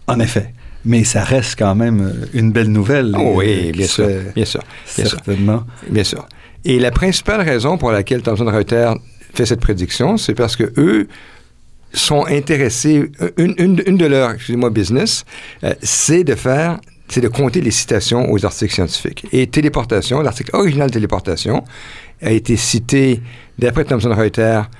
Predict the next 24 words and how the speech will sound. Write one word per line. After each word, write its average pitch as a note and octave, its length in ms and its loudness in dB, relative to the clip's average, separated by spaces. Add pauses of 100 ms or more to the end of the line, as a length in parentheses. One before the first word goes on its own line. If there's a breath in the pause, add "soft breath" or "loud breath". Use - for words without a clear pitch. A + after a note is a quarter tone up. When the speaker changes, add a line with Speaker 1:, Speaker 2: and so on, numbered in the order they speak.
(200 loud breath)
Speaker 2:
cinq C#3 240 0
mille C#3 240 2
trois A2+ 280 0
cent A2 500 2
quatre-vingts G2 480 0
fois, F3+ 400 0 (520 loud breath)
euh, G#2+ 300 2
depuis A2+ 540 2
dix-neuf A2 500 2
ans G#2+ 140 2
qu'il G2 240 0
est F2 40 0
paru. G2 480 0 (720 loud breath)
Euh, G2 180 0 (160)
et C3+ 260 2
si - 200 -2
on D#3+ 80 2
fait C#3 160 0
le A2+ 60 2
compte, D3 340 0
c'est - 140 -2
presque - 320 -2
une B2 80 2
citation B2+ 560 -2